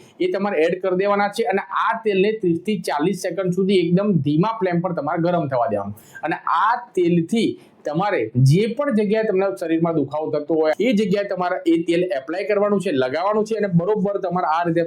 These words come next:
પ્રોપર તમારે માલિશ કરવાની છે. અને ખાસ કરીને રાત્રે સૂતા પહેલા. જી હા મિત્રો, આ ઉપાય મિત્રો, એક પણ દિવસનો ગેપ પાડ્યા વગર એક વીક, એટલે કે એક અઠવાડિયું કન્ટિન્યુ તમે કરી જુઓ, તમને ઘણા અંશે દુખાવામાં રાહત જોવા મળશે. આ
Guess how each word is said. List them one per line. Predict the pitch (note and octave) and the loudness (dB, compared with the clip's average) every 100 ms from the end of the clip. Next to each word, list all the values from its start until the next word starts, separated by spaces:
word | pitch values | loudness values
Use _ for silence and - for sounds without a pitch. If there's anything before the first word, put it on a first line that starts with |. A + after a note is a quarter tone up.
| E3 | -2
પ્રોપર | C3 E3 D3 | -4 -4 -6
તમારે | C3+ C#3+ C#3 | -4 -4 -2
માલિશ | B2+ C#3+ C#3+ | -2 -4 -4
કરવાની | C#3 C#3 C3+ F3+ | -2 -2 -2 -4
છે. | G#3 - - | -8 -10 -6
અને | D#3+ F#3+ - | -4 -4 -4
ખાસ | E3+ G#3 A#3+ - | -4 -2 -4 -2
કરીને | F#3 F3+ F#3+ D#3 | 0 2 2 0
રાત્રે | C#3+ D#3+ E3 C#3+ | 0 0 0 0
સૂતા | B2+ C3+ C#3 F3 | -2 -2 -6 -4
પહેલા. | E3+ A#2 G2+ | -2 -2 0
જી | A#2 | 0
હા | G3 A3 | 0 0
મિત્રો, | G#3+ G#3 G#3+ - C#3+ | 0 -2 -2 -6 -4
આ | E3+ A#3+ | 0 2
ઉપાય | A#3 B3 A#3 | 2 2 2
મિત્રો, | B3 B3 - F#3 F#3+ | 4 2 0 2 2
એક | F3 | 0
પણ | B3+ B3 | -2 2
દિવસનો | A3+ A3+ A#3+ A3 C#3 | 4 4 2 2 2
ગેપ | E3+ A3 - | 2 0 -4
પાડ્યા | G3+ G#3+ A#3 | -2 0 2
વગર | A3 G3+ - - - G#3 | 4 2 0 -8 -2 2
એક | B3 G#3 G#3 | 2 2 2
વીક, | B3 G#3 | 2 2
એટલે | G3+ F#3+ | 0 2
કે | G3+ G#3 | 4 4
એક | A3+ | 2
અઠવાડિયું | G#3+ F3 A3+ A#3+ - | -2 -4 -4 -2 -2
કન્ટિન્યુ | F3 E3+ F#3 A#3 | 0 2 4 4
તમે | A3 A3+ | 2 0
કરી | A3 F3+ A3 | 0 0 2
જુઓ, | A3+ A#3+ A#3+ A#3+ - _ | 4 4 2 -2 -14 _
તમને | E3+ F#3 A3+ E3 C3+ | -2 0 0 0 0
ઘણા | D3+ D#3 G3+ A#3 A3+ | 0 2 2 2 2
અંશે | G#3 A3 A#3 B3+ - - - | 0 0 0 0 -2 -6 2
દુખાવામાં | E3+ D#3+ F3 G#3 G#3+ G#3+ | 2 2 0 2 4 4
રાહત | F#3+ D3+ F3 C#3+ | 2 2 0 2
જોવા | D3+ D#3 F#3 - - C#3+ | 2 2 0 -8 -6 2
મળશે. | D#3 D#3+ - B2 - - - - | 2 2 -4 -8 -10 -20 -10 -6
આ | F3+ | -4